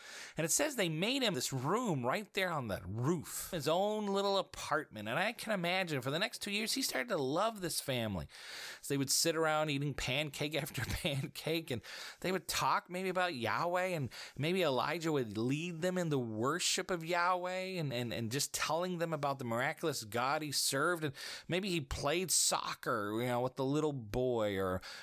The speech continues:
maybe he actually played tic-tac-toe with somebody else apart from himself, and he just enjoyed every moment with his family. And one night, I can imagine, or one day, I would say, he's there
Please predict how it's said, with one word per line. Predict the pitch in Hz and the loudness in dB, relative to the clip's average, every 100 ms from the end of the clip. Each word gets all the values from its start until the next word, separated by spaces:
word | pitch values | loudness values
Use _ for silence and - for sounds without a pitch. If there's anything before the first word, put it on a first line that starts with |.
| - | -4
maybe | 160 247 | -2 0
he | |
actually | 262 247 254 | 0 0 -2
played | - - 190 220 - | -2 -2 -2 -4 -6
tic-tac-toe | - - - - 214 - - 202 | -6 -6 -4 -4 -4 -4 -2 2
with | 190 | 2
somebody | - - 190 208 208 | 2 2 2 0 0
else | 196 - | 0 -2
apart | 151 - 202 196 | -4 -2 -4 -2
from | 196 | -2
himself, | 196 196 - - 226 226 - | 0 0 0 2 2 2 0
and | 147 139 | -2 -2
he | |
just | 135 170 - | 0 -2 0
enjoyed | 170 143 117 202 220 220 | 0 2 2 2 2 0
every | 214 208 208 | 0 0 0
moment | 151 139 151 180 202 190 | 2 2 2 2 0 0
with | 175 | -2
his | 170 139 | -2 -2
family. | - 160 175 180 180 175 | 0 0 0 0 0 0
And | 151 117 | 0 0
one | 123 180 170 147 | 0 0 0 0
night, | 151 170 170 | 0 0 0
I | 147 | -2
can | 139 | -2
imagine, | 139 131 151 160 156 156 | -2 0 0 -2 -2 -2
or | 120 - | -4 -4
one | 135 139 165 135 | -2 0 0 0
day, | 117 135 156 | 0 0 0
I | 151 | 0
would | 151 | 0
say, | - 160 160 | 0 0 0
he's | 147 123 101 | 0 -2 -2
there | 113 131 135 | -2 -2 -2